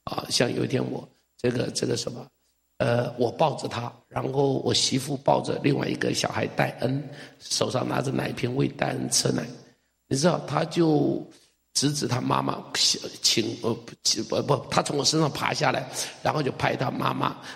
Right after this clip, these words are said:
然后呢，就把那个，呃，把那个戴恩推到我这里来。啊，然后，哦，我就知道，那我就把戴恩接过来，然后他妈手上还拿着奶瓶呢，他就把他的奶瓶推给另外一个阿姨去，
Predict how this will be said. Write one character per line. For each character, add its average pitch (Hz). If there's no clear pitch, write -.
然 127
后 147
呢， 143
就 165
把 -
那 135
个， -
呃， -
把 123
那 131
个 131
戴 139
恩 135
推 151
到 151
我 127
这 127
里 -
来。 -
啊， -
然 -
后， -
哦， 123
我 131
就 131
知 139
道， 135
那 143
我 139
就 131
把 131
戴 131
恩 135
接 135
过 139
来， 135
然 -
后 139
他 160
妈 165
手 123
上 139
还 143
拿 135
着 147
奶 -
瓶 123
呢， 143
他 151
就 147
把 131
他 131
的 131
奶 90
瓶 -
推 131
给 127
另 139
外 139
一 135
个 135
阿 131
姨 131
去， 135